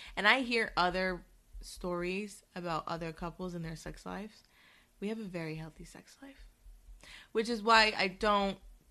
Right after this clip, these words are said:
my husband doesn't like to get into nitty-gritty of the sexuality,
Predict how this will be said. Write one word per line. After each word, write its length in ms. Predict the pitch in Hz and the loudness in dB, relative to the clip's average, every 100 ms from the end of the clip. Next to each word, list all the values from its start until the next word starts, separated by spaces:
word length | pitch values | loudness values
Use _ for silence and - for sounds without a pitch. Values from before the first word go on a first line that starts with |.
| _ _ - - - - _ - - _ - | _ _ -20 -20 -20 -20 _ -20 -20 _ -6
my 100 | 214 | -2
husband 240 | 247 226 | -2 0
doesn't 180 | 208 196 | 0 0
like 180 | 180 175 | -2 -4
to 60 | 170 | -4
get 280 | 165 151 | 0 0
into 280 | 120 180 - | 0 -4 -4
nitty-gritty 760 | 190 185 190 180 190 190 196 196 - - | -2 -2 -4 -2 -2 0 -2 -4 -10 -8
of 260 | 190 190 180 - - - - - - - - - _ - | -2 -2 -4 -14 -20 -20 -20 -20 -20 -18 -20 -20 _ -12
the 80 | 190 | -8
sexuality, 1040 | - 180 - 185 180 185 180 185 185 180 | -4 -4 -2 -2 0 0 0 -2 -2 -4